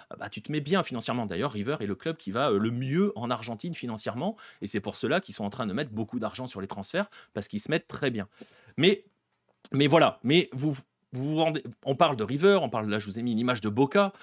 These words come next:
Ces clubs-là ont énormément de sociaux, donc les sociaux rapportent beaucoup. Par exemple, à Boca, euh,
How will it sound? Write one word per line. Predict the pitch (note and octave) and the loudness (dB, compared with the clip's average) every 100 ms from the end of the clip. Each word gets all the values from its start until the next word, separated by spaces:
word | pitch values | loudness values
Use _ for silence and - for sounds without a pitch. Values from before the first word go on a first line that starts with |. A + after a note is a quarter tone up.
| - - - | -20 -20 -8
Ces | - A#2+ | -4 0
clubs-là | B2+ B2+ F3 | 2 4 4
ont | C3+ | 4
énormément | A#2 C#3+ A#2 B2+ C#3 | 2 2 0 0 0
de | C3+ | -2
sociaux, | - B2+ C#3+ A2 | -2 -2 0 -2
donc | G#2 | -2
les | A2+ | -4
sociaux | - - F#3 | -4 0 2
rapportent | A#2 C3+ A#2+ G#2+ | 2 -2 -6 -2
beaucoup. | C3+ C3+ D#3 | -2 -2 -2
Par | A#2+ G#2 | 0 0
exemple, | A2 C#3+ A2 | -2 -2 0
à | |
Boca, | G#2 G#2+ B2 D#3+ G#3 - - - - | 0 0 4 4 4 -4 -20 -14 -2
euh, | G#2 G#2 G2+ G2+ G2 F#2+ | 0 2 2 0 0 -2